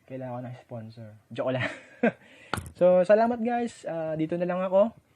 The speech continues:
Sana natuto kayo and sana naki-, naka-inspired ako ng ibang tao dyan na gusto talaga mag-vlog. Okay? Salamat and God bless, guys.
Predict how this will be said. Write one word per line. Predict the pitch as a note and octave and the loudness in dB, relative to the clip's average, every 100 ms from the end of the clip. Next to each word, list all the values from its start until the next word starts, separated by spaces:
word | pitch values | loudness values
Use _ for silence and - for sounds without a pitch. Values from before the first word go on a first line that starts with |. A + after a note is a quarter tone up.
| _ _ _ | _ _ _
Sana | D3+ D3+ D3 | -6 -4 -4
natuto | C#3+ D3 D3+ D#3 | -4 -6 -6 -2
kayo | E3 G3 F#3 | 0 0 0
and | F3 E3+ E3 D#3+ D#3+ C#3+ - _ | -2 -4 -6 -8 -10 -12 -16 _
sana | - D3+ D3+ D3 C#3+ C#3+ | -8 -6 -6 -6 -6 -8
naki-, | C#3 C3+ C3+ C#3+ - | -10 -10 -12 -14 -12
naka-inspired | D3 - D3+ - - D3+ | -8 -8 -8 -10 -8 -6
ako | D3 C#3+ | -4 -6
ng | C#3 C3+ | -8 -10
ibang | B2+ B2 B2+ | -10 -12 -10
tao | A#2 A2 | -10 -10
dyan | A2+ A2+ | -12 -12
na | A2+ G#2+ G#2+ | -12 -14 -14
gusto | A2+ C3 D#3+ | -12 -10 -6
talaga | D3+ D3 C#3 | -4 -4 -6
mag-vlog. | B2+ A2+ A2 G#2 - - | -8 -10 -12 -14 -18 -10
Okay? | F3 G3+ | -8 -8
Salamat | - E3+ F3 F3 F3 E3+ | -8 -8 -8 -8 -10 -10
and | D3 D3+ D3+ D3+ _ _ _ _ _ _ _ _ _ | -10 -10 -12 -16 _ _ _ _ _ _ _ _ _
God | E3 D#3+ | -4 0
bless, | E3+ F3 | 0 2
guys. | F3 G#3+ A3 | 2 2 -2